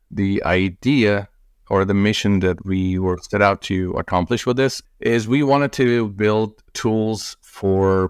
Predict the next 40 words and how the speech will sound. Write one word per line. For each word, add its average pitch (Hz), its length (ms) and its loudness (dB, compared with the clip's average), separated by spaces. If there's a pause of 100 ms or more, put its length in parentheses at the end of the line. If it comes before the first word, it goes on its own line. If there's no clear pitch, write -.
people 113 600 0
to 92 260 -2
come 104 360 0
in 98 360 0
and 95 160 -2
start - 260 -2
using 90 460 -2
crypto. - 520 -4
We 110 140 0
want 123 140 0
to 120 40 -4
bring 110 220 2
in 101 240 0
new 104 460 0 (580)
people 101 420 0
that 95 240 0
are 95 180 2
just 92 340 -8 (400)
trying 135 240 0
to 127 140 -2
do 120 440 0
more 110 320 2
with 113 160 -4
crypto 135 300 0
than 101 180 2
just 92 300 -4 (160)
buying 92 400 2
and 87 140 -2
holding. - 360 -6 (960)
The 117 140 0
promise 127 400 2
of 98 100 -2
crypto 98 480 -2
is 95 240 -2
to 104 100 -4
change 104 380 0
the 95 80 -4
whole 95 220 -2
financial 90 560 -2
world, - 220 -8